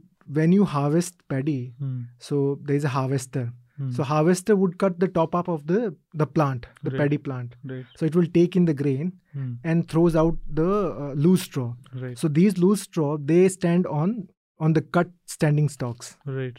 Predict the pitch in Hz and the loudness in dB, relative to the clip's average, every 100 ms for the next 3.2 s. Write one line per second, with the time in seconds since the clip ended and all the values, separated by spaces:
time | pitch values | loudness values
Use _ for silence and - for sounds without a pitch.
0 | - - 156 156 185 170 147 131 143 160 | -10 -2 0 2 2 2 0 -2 0 2
1 | 170 143 165 - 185 170 147 156 170 - | 2 2 0 2 0 2 2 2 4 2
2 | 143 147 139 - 123 135 131 127 117 - | 2 0 -2 -6 -6 0 4 4 2 -2
3 | 135 | 0